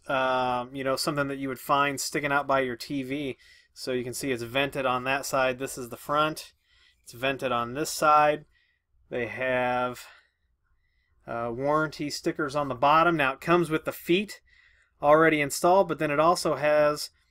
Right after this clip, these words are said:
the holes here where we can go ahead and mount this guy to a wall.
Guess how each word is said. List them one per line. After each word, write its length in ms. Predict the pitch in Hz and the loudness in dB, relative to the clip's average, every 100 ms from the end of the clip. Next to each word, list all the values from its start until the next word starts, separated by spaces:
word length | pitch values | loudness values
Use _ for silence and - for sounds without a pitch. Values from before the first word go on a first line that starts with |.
| _ _ _ - | _ _ _ -4
the 160 | 135 123 | 0 2
holes 460 | 170 180 143 139 | 4 6 4 2
here 380 | 139 135 135 160 _ _ _ | 0 2 2 -2 _ _ _
where 240 | - 139 139 | -2 0 2
we 160 | 139 | 0
can 640 | 143 - 143 139 135 135 127 _ _ _ _ _ 151 | -4 -4 -2 0 -2 -4 -12 _ _ _ _ _ -14
go 220 | 131 143 | -2 4
ahead 500 | 143 131 143 139 139 | 4 6 6 8 6
and 640 | 147 143 135 131 131 127 120 _ _ _ _ _ - | 2 -2 -2 -2 -4 -8 -12 _ _ _ _ _ -8
mount 260 | 139 147 147 | 0 2 0
this 180 | 143 | -6
guy 220 | - 139 135 | -2 0 0
to 180 | - | -2
a 60 | 139 | -2
wall. 380 | 123 165 160 | 0 0 -2